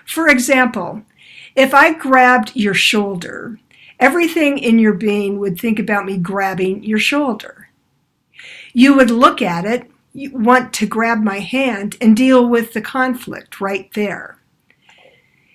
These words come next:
If I send an idea to you, you want to deal with that idea and fix it right then. The way we deal with conflict in our lives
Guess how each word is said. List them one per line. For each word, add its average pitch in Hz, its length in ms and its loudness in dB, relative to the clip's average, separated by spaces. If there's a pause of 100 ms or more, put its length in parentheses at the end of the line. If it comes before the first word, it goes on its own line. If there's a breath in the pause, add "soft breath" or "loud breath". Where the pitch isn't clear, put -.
(140 soft breath)
If 415 240 -2
I 339 120 4
send 254 580 2
an 220 180 0
idea 208 440 -2
to 277 220 -8
you, - 540 -16 (400 soft breath)
you 269 200 6
want 254 280 0
to 240 120 -2
deal 269 400 0
with 226 160 -2
that 196 220 -4
idea 190 760 -4
and 226 180 2
fix 339 360 -6
it - 240 -10
right 208 380 -4
then. - 420 -6 (1500 loud breath)
The 247 120 6
way 254 300 6
we 269 220 0
deal 240 340 2
with 214 260 -2
conflict 226 680 -6
in 202 160 -6
our 185 180 -6
lives 190 840 -12